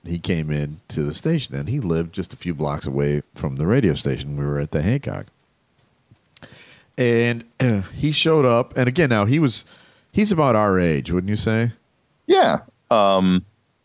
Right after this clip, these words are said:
Speaker 2: was he a big star then, or was he?
Speaker 1: He... he kind of was. I think it, it was before Say Anything, but, you know, he was known.
Speaker 2: Yeah,
Speaker 1: He
Speaker 2: okay.
Speaker 1: was, I forget what movie he was in at that time.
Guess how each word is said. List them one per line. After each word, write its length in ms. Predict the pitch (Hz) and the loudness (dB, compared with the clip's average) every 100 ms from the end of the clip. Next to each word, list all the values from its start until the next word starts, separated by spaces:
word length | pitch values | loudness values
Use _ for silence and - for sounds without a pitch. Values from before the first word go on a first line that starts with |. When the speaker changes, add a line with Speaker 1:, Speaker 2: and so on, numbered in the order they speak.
| _ | _
Speaker 2:
was 160 | 143 139 | 0 2
he 100 | 254 | 4
a 40 | 294 | 4
big 220 | 190 190 | 2 0
star 320 | - - 180 | 0 2 2
then, 360 | 254 339 339 226 | 2 2 2 0
or 120 | - 123 | 0 2
was 180 | 143 | 4
he? 80 | 175 120 | 4 4
Speaker 1:
He... 140 | 120 | 2
he 60 | 117 | 2
kind 340 | - 165 208 | 0 2 4
of 120 | 202 165 | 2 2
was. 360 | 151 180 101 | 2 2 4
I 80 | 98 | 2
think 340 | 110 156 175 - - _ _ _ - | 2 0 -2 -6 -20 _ _ _ -2
it, 160 | 117 - - - | -2 -2 -12 -2
it 180 | 123 - | 0 2
was 160 | 123 | -2
before 460 | 98 113 - 165 175 | 0 -4 -2 0 2
Say 300 | 156 139 127 | 2 2 2
Anything, 580 | 98 98 92 78 69 71 | 2 2 2 -2 -4 -2
but, 260 | 71 82 - _ - | 0 0 -2 _ -4
you 60 | 123 | 0
know, 100 | 120 | 2
he 160 | 143 | 2
was 180 | 226 175 | 0 0
known. 540 | 104 107 82 64 - - _ _ _ _ - | 2 2 2 -2 -10 -20 _ _ _ _ 0
Speaker 2:
Yeah, 240 | 139 117 | 2 4
Speaker 1:
He 60 | 123 | 2
Speaker 2:
okay. 160 | 123 | 2
Speaker 1:
was, 160 | 131 120 - | 0 -2 -2
I 120 | 131 | -2
forget 320 | - 139 143 | 0 0 0
what 160 | 104 87 - | 0 -2 -6
movie 300 | 98 101 95 | -2 -2 -2
he 160 | 82 87 | -2 -2
was 220 | 82 76 | -2 -2
in 140 | 82 78 | -2 -2
at 100 | 73 | -2
that 220 | 73 71 | -4 -4
time. 340 | 73 58 55 | -4 -6 -8